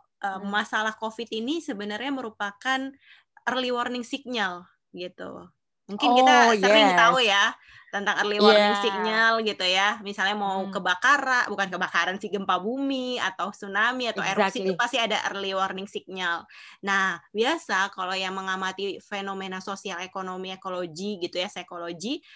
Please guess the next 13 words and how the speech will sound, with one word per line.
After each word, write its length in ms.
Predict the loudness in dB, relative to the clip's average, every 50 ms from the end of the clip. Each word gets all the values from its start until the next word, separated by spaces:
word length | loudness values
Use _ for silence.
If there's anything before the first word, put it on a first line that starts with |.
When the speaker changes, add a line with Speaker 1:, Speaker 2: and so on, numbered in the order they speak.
| -20 -12 -8
Speaker 1:
nah 160 | -6 -6 -4
sebelum 400 | -4 -6 -6 -4 -4 -4 -4 -4
terjadi 320 | -6 -4 -4 -4 -4 -4
perubahan 400 | -6 -6 -8 -8 -8 -8 -8 -8
besar 400 | -8 -8 -8 -6 -4 -4 -4 -6
selalu 240 | -8 -8 -8 -6 -6
ada 240 | -4 -4 -4 -6 -6
slowing 640 | -10 -12 -10 -6 -4 -4 -4 -4 -4 -4 -4 -4 -2
down 320 | -2 -2 -2 -4 -6 -10 -14 _ _ _ _ _ _ _
atau 640 | -6 -6 -4 -4 -4 -4 -2 -2 -4 -4 -6 -6 -2
penurunan 720 | 2 4 4 4 4 4 2 2 2 4 4 4 4 4
Speaker 2:
Hmm. 80 | 2 0
Speaker 1:
sesuatu. 720 | -2 -2 0 2 2 2 2 0 -4 -4 -4 -4 -4 -6